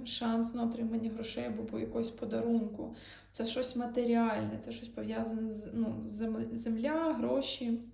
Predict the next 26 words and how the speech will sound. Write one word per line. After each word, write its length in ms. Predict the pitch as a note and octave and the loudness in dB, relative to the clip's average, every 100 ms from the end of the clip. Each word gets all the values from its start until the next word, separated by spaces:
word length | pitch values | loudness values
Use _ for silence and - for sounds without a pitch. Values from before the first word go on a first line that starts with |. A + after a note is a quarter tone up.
| - - - - - - - - - - - - - A3+ | -18 -8 -8 -8 -16 -20 -20 -18 -18 -18 -18 -18 -10 -4
наслідство, 1120 | A3+ - B3+ D4 C#4 - - B3 A#3+ A#3 A#3 | -4 0 2 6 4 2 -6 -4 2 4 4
да, 300 | A#3 B3 C4 | 4 2 2
от 340 | A#3 A#3 - - | 0 -4 -8 -12
якісь 300 | - C4 - | -8 -8 -6
такі 320 | C4+ - A3+ | -6 -2 0
моменти. 600 | G3+ - A#3 A#3 - C4 - - - - - - - - | 0 -2 -4 -6 -8 -10 -12 -20 -20 -16 -12 -12 -14 -2
Не 280 | A#3 A#3 D4 | 6 8 8
забуваємо 560 | D4+ C4+ A#3+ A3+ A3+ A#3+ | 6 4 2 2 2 2
про 180 | C#4+ C#4+ | -2 -6
це. 240 | - F4 - - - - - - - - - - | -6 -6 -8 -16 -20 -20 -16 -16 -16 -16 -12 -4
І 60 | |
пам'ятайте, 560 | B3 C4 C#4 D4 D4 C4+ | 2 4 6 6 6 4
що 140 | C4+ | 4
той 200 | C4+ C#4 | 4 6
шанс, 320 | C#4 C#4+ C4+ | 4 2 -2
який 240 | B3+ A#3+ B3+ | -4 -2 0
вам 220 | B3+ B3 | 2 2
дають, 460 | B3 C#4 A4 A4 - | 2 2 0 -4 -8
все 180 | - A#3 | -4 -2
ж 100 | - | -2
таки 200 | A#3 A#3 | -4 -4
тузи, 320 | A#3 - B3 | -6 -2 2
вони 260 | A#3 A3+ A3+ | 6 6 6
символізують 840 | B3 A#3 B3 C4 B3 A#3 - - | 4 4 4 4 2 2 0 -2
цей 140 | - | -4
шанс, 480 | - A#3+ A#3+ - | -4 -6 -10 -12